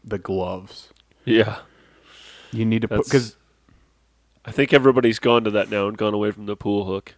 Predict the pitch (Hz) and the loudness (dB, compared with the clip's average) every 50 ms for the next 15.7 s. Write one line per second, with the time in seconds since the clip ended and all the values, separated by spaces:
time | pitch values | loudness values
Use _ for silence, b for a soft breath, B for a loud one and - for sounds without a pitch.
0 | _ - 123 120 120 120 117 113 120 147 123 113 - - - 127 113 101 107 98 | _ -6 0 2 4 4 4 4 2 2 -2 -2 -4 -2 -2 0 0 2 0 -2
1 | 92 - - - 107 98 92 _ - 104 98 95 95 - - 104 95 92 - - | -4 -4 -8 -6 -6 -6 -6 _ -4 -2 -2 -2 -4 -6 -6 -6 -6 -6 -8 -12
2 | - 92 87 - 101 95 - - - _ _ _ _ _ _ _ _ - 110 101 | -12 -12 -10 -10 -12 -14 -14 -18 -20 _ _ _ _ _ _ _ _ -8 -6 -4
3 | 95 92 95 - - _ _ - - 113 113 120 123 - 123 120 120 117 113 117 | -4 -4 -6 -10 -16 _ _ -6 0 0 2 2 0 0 0 2 2 2 2 2
4 | 127 131 131 127 - 143 127 131 123 139 127 123 - 123 113 110 104 104 110 120 | 2 2 2 2 2 2 2 2 2 -2 -8 -6 -6 -6 -6 -6 -6 -8 -8 -8
5 | 123 120 120 117 104 98 - - - 123 127 - - - - - - _ _ - | -6 -4 -4 -4 -6 -8 -10 -6 -6 -6 -6 -6 -10 -18 -20 -20 -20 _ _ -18
6 | - 113 104 95 - - 117 113 113 120 127 131 131 - - - 117 107 104 107 | -10 -10 -10 -10 -6 -4 0 4 4 4 4 2 -2 -8 -10 -6 -6 -4 -4 -4
7 | 101 101 110 131 - - - - - - _ _ _ _ _ b b b b b | -4 -2 -2 -2 -2 -4 -8 -20 -20 -20 _ _ _ _ _ b b b b b
8 | - 113 104 113 110 107 104 - - 110 - 117 107 101 101 - - 127 131 139 | -6 -4 -4 -2 -2 -4 -4 -6 -8 -8 -4 -2 -2 -2 -2 -4 -4 -2 0 0
9 | 151 170 160 - 156 - - 127 127 127 - 143 127 139 139 135 131 135 135 131 | 0 0 -2 -6 -12 -8 -4 -4 -4 -4 -6 -8 -4 -2 0 0 0 0 -2 -2
10 | 131 - - - - - 113 113 117 110 107 104 101 - - 110 104 - - 110 | -6 -14 -20 -18 -10 -8 -4 -4 -2 -2 -2 -2 -4 0 0 0 0 0 -2 -2
11 | 98 104 98 98 - - 113 101 101 98 95 95 92 87 85 - 107 104 92 110 | 0 0 0 0 -2 -4 -8 -6 -4 -4 -2 -2 -4 -4 -6 -8 -10 -6 -4 -2
12 | 107 104 98 92 - - 98 82 80 78 - - - 127 117 123 117 135 147 120 | -2 -2 -4 -6 -8 -10 -10 -10 -10 -12 -14 -12 -8 -4 -2 -2 0 0 2 0
13 | 113 - - - - 120 117 - 120 104 - 107 104 98 95 92 90 - - 101 | 0 -2 -4 -8 -8 -8 -4 -4 -6 -4 -2 -2 -2 -2 -4 -6 -6 -8 -10 -12
14 | 92 90 95 104 92 95 107 104 104 110 104 - 107 101 95 95 95 101 98 95 | -12 -10 -10 -10 -6 -4 -2 0 0 -2 -2 -2 -4 -4 -4 -6 -6 -6 -6 -6
15 | 98 95 92 90 - - - 101 95 87 95 104 - | -6 -8 -10 -12 -14 -12 -10 -8 -6 -6 -6 -8 -8